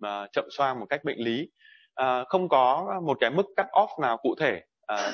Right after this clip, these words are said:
nhịp xoang bao nhiêu thì là suy nút xoang. Thế nhưng mà thông thường, à, trong các sách,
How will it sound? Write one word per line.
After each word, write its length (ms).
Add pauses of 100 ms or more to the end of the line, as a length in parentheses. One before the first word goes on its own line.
(100)
nhịp 140
xoang 280
bao 140
nhiêu 420
thì 120
là 220 (100)
suy 260
nút 200
xoang. 220 (340)
Thế 80
nhưng 120
mà 120
thông 220
thường, 300 (320)
à, 160
trong 140
các 180
sách, 140